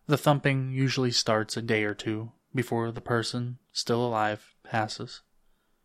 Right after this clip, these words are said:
It gives me a bit of comfort, knowing that someone is waiting for them on the other side.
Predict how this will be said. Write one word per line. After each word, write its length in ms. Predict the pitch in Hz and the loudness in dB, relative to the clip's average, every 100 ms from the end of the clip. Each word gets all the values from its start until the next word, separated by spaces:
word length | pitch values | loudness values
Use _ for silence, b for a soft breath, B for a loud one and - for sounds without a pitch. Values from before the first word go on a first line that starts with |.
| _ _ _ _ _ - | _ _ _ _ _ -8
It 80 | 151 | 2
gives 260 | 185 160 | 2 4
me 200 | 160 135 | 4 6
a 260 | 117 110 110 _ | 4 2 -2 _
bit 120 | 120 | 0
of 140 | 113 - | 0 -4
comfort, 500 | - 113 113 101 - _ _ _ _ _ - | -2 -2 0 -6 -6 _ _ _ _ _ -4
knowing 340 | 139 127 120 120 | 6 6 6 2
that 160 | - | -2
someone 360 | - 131 123 117 | 0 2 2 0
is 140 | 113 | 0
waiting 320 | 120 113 113 | 0 0 -2
for 140 | 107 113 | -4 -4
them 320 | 110 110 113 _ _ _ _ | -2 -4 -8 _ _ _ _
on 140 | 127 117 | -8 -6
the 120 | 113 | -4
other 200 | 117 113 | -6 -4
side. 400 | - 113 113 117 | -2 0 0 -4